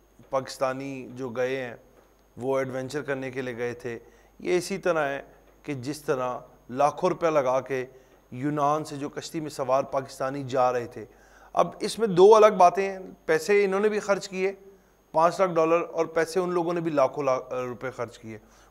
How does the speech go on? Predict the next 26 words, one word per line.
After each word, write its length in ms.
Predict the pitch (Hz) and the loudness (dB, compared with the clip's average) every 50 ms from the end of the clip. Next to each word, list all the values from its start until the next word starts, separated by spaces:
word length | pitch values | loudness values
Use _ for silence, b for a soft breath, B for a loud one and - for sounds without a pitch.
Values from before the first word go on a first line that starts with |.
| b - | b -4
वो 60 | 170 | -2
भी 100 | 175 202 | 0 -2
पच्चीस, 320 | 175 - 180 - 190 185 - | -2 -4 -6 -6 -8 -10 -8
पच्चीस, 320 | - 175 156 185 175 - | -8 -8 -6 -8 -8 -8
तीस, 200 | - 196 175 - | -8 -10 -10 -10
तीस 180 | 185 165 - 175 | -10 -8 -4 0
लाख 200 | 151 147 151 156 | 0 2 0 0
दे 220 | 147 143 143 143 | -2 -6 -6 -6
के 220 | 135 - 147 139 - B B B B B B B | -6 -8 -8 -8 -10 B B B B B B B
और 180 | - 143 147 143 | 2 2 2 2
डंकी 400 | 131 139 151 160 147 - 202 190 | 0 -2 -2 -2 -4 -4 -4 -2
मार 220 | 180 156 139 135 | 0 0 0 -2
के 140 | - - 139 | -2 -4 -8
जा 200 | 120 120 117 113 | -6 -4 -2 -2
रहे 140 | 110 110 110 | -4 -4 -8
थे। 140 | 107 117 - b b b b b b b | -12 -16 -18 b b b b b b b
सिर्फ 400 | - - 247 247 269 233 - - - - - - _ _ - | -4 0 2 2 2 0 -4 -12 -18 -20 -20 -20 _ _ -4
कहानी 420 | 160 151 151 170 170 185 202 214 226 | -4 0 2 4 2 2 2 -2 0
में 480 | 220 226 226 220 220 202 - - 160 | 2 2 2 2 2 0 -4 -6 -2
जो 100 | 165 196 | 0 0
तब्दीली 540 | 196 196 185 165 151 156 170 175 185 208 214 | 0 0 -4 -4 -4 -2 -2 -2 -2 0 2
है 160 | 208 208 202 196 | 2 4 4 2
उसका 280 | 180 190 - - 202 | -2 -2 -2 0 0
रुख 260 | 185 190 185 - - | 0 0 -2 -4 -4
ये 280 | 180 175 196 202 190 180 | 0 2 4 6 6 6
है 80 | 180 | 4